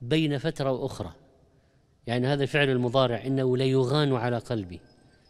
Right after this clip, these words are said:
وإني لأستغفر الله في اليوم مئة مرة. ها؟ يعني قصة عبسة مرة صارت، فنبغى شيء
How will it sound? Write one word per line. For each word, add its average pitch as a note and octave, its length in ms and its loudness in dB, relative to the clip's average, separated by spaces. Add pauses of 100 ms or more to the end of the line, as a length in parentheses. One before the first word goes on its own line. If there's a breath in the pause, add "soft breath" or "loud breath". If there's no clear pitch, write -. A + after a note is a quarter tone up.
(340 soft breath)
وإني D3+ 340 2
لأستغفر C#3 680 -2
الله C#3 340 -2
في B2 100 -6
اليوم C#3 380 0
مئة C#3 300 -2
مرة. A2+ 360 -4 (600)
ها؟ C3+ 220 -6 (1300 soft breath)
يعني C#3 220 0
قصة G3 480 -2
عبسة G3 420 0
مرة B3+ 320 0
صارت، - 580 -6 (920 soft breath)
فنبغى G#3 400 2
شيء A3+ 480 -2